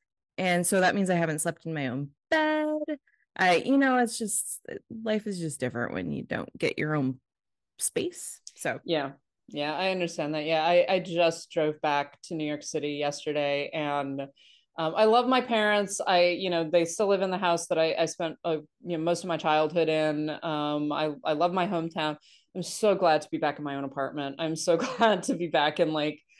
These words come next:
Speaker 2: my, my own bed and, like, "Oh, this is my space now. This is not someone else's <laughs> space."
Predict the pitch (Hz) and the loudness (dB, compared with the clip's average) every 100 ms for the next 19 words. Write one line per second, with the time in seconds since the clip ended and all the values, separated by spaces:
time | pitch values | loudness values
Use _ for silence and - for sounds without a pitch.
0 | _ _ _ - 190 175 170 180 196 190 | _ _ _ -2 2 4 4 4 4 6
1 | 214 214 214 180 214 202 196 190 185 185 | 8 6 6 6 6 8 10 8 6 2
2 | 185 190 185 185 277 269 247 262 220 226 | 0 2 4 4 6 6 4 2 4 6
3 | 240 233 - 233 202 196 196 196 180 175 | 6 4 4 6 6 6 2 4 6 8
4 | 175 175 196 208 202 214 214 214 202 208 | 8 6 4 2 4 4 4 2 4 4
5 | 214 208 196 - 214 - _ 311 - - | 4 2 -2 2 0 0 _ -10 -8 -12
6 | - - | -10 -10